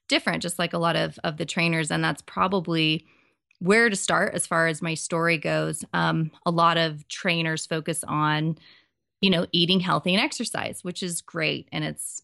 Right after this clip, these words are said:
it's important for us, of course, to, to focus on those components. But what's interesting about my story is, you know, working on my own body and myself and with my clients, that would be my primary focus. I originally started focusing on, okay, maybe we should eat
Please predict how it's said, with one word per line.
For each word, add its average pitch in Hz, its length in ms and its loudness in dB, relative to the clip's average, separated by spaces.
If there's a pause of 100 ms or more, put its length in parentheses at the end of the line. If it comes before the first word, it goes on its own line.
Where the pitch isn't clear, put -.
it's 160 220 -6
important 170 500 0
for - 80 -2
us, 160 160 -6
of 175 80 -16
course, 160 240 0
to, 147 320 -4
to - 120 -4
focus 165 440 -2
on 165 100 4
those 160 180 0
components. 165 580 0
But 165 200 0
what's 160 220 0
interesting 254 440 4
about 175 220 2
my 160 140 0
story 160 460 0
is, 156 180 -2 (580)
you 185 60 0
know, 175 160 6
working 208 560 4 (220)
on 175 120 4
my 165 180 2
own 190 200 4
body 156 480 2
and 151 100 -4
myself 156 540 -2
and 160 80 -8
with 156 140 -10
my 160 100 -4
clients, 156 440 -2
that 170 140 0
would 180 200 -2
be 185 160 0
my 175 160 2
primary 151 500 0
focus. - 460 -4
I 165 80 2
originally 160 480 0
started 151 320 0
focusing 151 500 -2
on, 151 200 2
okay, 208 420 2
maybe 170 200 2
we 165 140 0
should - 180 -4
eat 165 300 -2